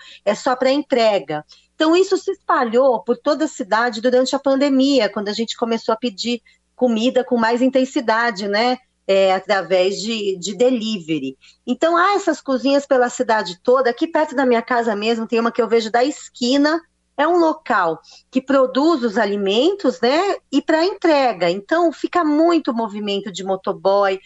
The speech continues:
às vezes durante a madrugada, porque essas cozinhas funcionam algumas vinte e quatro horas. Tem também bastante reclamação de ruído e de cheiro.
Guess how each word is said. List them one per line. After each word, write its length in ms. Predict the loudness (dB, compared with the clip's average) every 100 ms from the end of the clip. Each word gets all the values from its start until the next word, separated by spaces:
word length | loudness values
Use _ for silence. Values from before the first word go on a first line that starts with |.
| -20 _
às 220 | -4 -2
vezes 240 | 2 0 0
durante 400 | -4 -2 -2 -2
a 60 |
madrugada, 800 | -2 -2 -4 -6 -2 0 0 -2 -4
porque 260 | -6 -6
essas 280 | -6 -6 -14
cozinhas 640 | -10 -10 -6 -4 -4 -8 _ _ _
funcionam 720 | -6 -6 -4 0 0 2 2
algumas 520 | 0 0 0 0 -2
vinte 260 | 0 0 0
e 40 |
quatro 340 | -2 -2 0 0
horas. 560 | 2 2 0 -4 -8 _ _ -20 _
Tem 220 | 0 0
também 520 | 2 0 2 0 0
bastante 720 | -2 -4 -4 0 2 2 2
reclamação 720 | 0 0 0 0 -2 -2 -4
de 160 | -4 -2
ruído 560 | -2 0 0 0 -2 -2
e 140 | -2
de 160 | 0 0
cheiro. 720 | 0 -2 2 2 0 -4